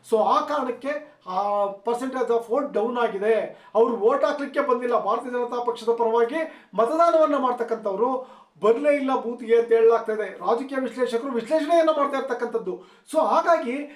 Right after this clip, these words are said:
ಈ ಬಾರಿ, ಜೊತೆಗೆ ಇಲ್ಲೆಲ್ಲ ಇಷ್ಟೇ ಅಲ್ಲ, ಇದೆಲ್ಲದ್ರ ಜೊತೆಗೆ ಮತ್ತಿನ್ನೊಂದೇನಂದ್ರೆ ಅಲ್ಲಿ ಒಳ ಜಗಳ, ರಾಜಸ್ಥಾನದಲ್ಲಿ ನಾಯಕ ನಾಯಕರ ನಡುವೆ ಒಳ-, ಒಳ ಜಗಳ,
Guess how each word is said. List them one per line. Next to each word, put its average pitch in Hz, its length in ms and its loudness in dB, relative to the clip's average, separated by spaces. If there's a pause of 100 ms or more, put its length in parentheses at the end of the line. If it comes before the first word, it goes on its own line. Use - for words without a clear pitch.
(280)
ಈ 330 180 -2
ಬಾರಿ, 294 180 0
ಜೊತೆಗೆ 330 260 -6
ಇಲ್ಲೆಲ್ಲ 254 380 -2 (120)
ಇಷ್ಟೇ - 280 -6
ಅಲ್ಲ, 202 280 2
ಇದೆಲ್ಲದ್ರ 233 600 -4
ಜೊತೆಗೆ 269 380 -2
ಮತ್ತಿನ್ನೊಂದೇನಂದ್ರೆ 294 880 -2 (420)
ಅಲ್ಲಿ 311 260 0
ಒಳ 233 160 4
ಜಗಳ, 233 260 0 (320)
ರಾಜಸ್ಥಾನದಲ್ಲಿ 240 1120 -6
ನಾಯಕ 285 460 0
ನಾಯಕರ 294 380 0
ನಡುವೆ 269 260 -2
ಒಳ-, 254 200 2
ಒಳ 233 220 4
ಜಗಳ, 226 180 2